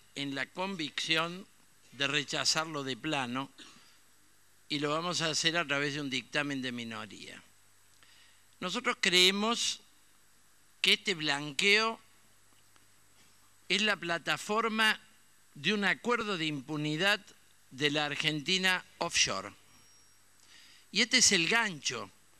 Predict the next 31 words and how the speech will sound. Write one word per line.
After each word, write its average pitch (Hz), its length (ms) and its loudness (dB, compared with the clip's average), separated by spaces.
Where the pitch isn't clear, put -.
para 160 220 0
que 143 140 -6
lo 151 120 -2
apoyen 202 480 0
los 147 140 0
bloques 180 420 0
políticos 180 880 0
que 156 140 4
se 170 140 2
referencian 208 960 2
en 208 220 6
esos 214 440 6
capitales 143 680 -2
offshore. 113 560 -6
Porque, 165 960 4
mm, - 320 -8
ahí 220 260 2
el 180 140 4
listado 202 520 2
de 170 100 -2
cuáles 151 400 -4
van 147 160 -4
a 143 80 -6
estar 160 320 0
que 151 160 0
no 160 180 -2
se - 240 2
quiere 165 240 4
que 139 100 0
se 131 180 2
conozcan. 110 760 -6